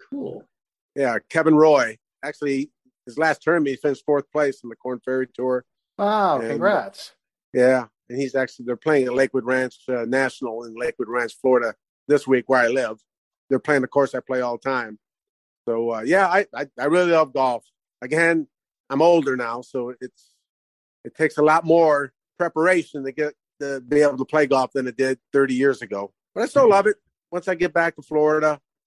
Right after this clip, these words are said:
Speaker 2: and I play a lot over the holidays, and it's still something I really enjoy. And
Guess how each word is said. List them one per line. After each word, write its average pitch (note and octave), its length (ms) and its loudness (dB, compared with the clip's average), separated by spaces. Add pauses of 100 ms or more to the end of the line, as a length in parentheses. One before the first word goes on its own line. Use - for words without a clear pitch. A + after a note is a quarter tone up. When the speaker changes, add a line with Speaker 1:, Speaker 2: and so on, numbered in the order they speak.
Speaker 2:
and B2 80 -10
I - 20 -8
play C#3+ 200 0
a C3 40 0
lot C3 220 2
over C3 160 0
the C3 80 -2
holidays, B2 800 -4
and G#2 120 -16 (380)
it's D#3 120 -12
still E3+ 180 2
something D3 280 0
I C#3 40 4
really C3+ 320 4
enjoy. C3 500 -4
And B2+ 180 -8